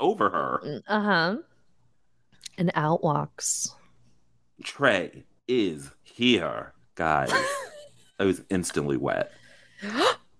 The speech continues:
Speaker 1: Basement flooded,
Speaker 2: Super.
Speaker 1: hard as rock.
Speaker 2: Chris.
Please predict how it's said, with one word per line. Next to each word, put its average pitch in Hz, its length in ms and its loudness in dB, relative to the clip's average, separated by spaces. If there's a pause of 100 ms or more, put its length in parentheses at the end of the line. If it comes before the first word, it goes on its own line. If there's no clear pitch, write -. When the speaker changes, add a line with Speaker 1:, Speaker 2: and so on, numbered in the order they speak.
(540)
Speaker 1:
Basement 95 420 2
flooded, 80 460 4
Speaker 2:
Super. - 120 -10 (240)
Speaker 1:
hard 78 260 4
as 71 100 -2
rock. 60 360 -4 (760)
Speaker 2:
Chris. - 800 -2